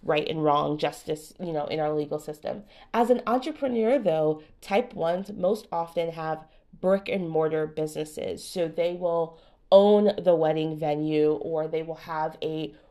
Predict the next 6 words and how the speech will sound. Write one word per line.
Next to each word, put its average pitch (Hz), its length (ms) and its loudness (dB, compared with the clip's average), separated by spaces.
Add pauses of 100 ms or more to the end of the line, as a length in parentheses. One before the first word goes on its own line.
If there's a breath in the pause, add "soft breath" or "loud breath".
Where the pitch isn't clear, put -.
(140 soft breath)
restaurant. 170 760 0
They 156 120 0
will 151 140 0
be 160 400 -10
an 151 100 -8
accountant. - 880 -10